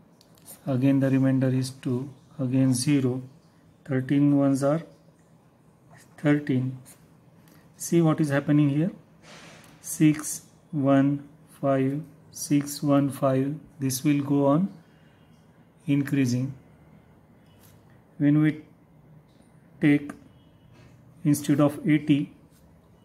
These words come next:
we take eight divided by thirteen, then it will start with zero point, and what we get will be six one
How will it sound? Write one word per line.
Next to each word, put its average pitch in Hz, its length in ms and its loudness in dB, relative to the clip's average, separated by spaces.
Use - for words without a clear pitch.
we 135 120 0
take 135 300 -4
eight 143 320 2
divided 131 540 0
by 127 140 -2
thirteen, 135 580 -2
then 135 180 2
it 135 180 -2
will 135 120 -2
start 135 360 -2
with 135 220 -4
zero 135 320 0
point, 131 480 0
and 127 180 2
what 131 240 0
we 143 120 2
get 139 320 0
will 143 160 0
be 151 220 -2
six - 680 -2
one 143 400 0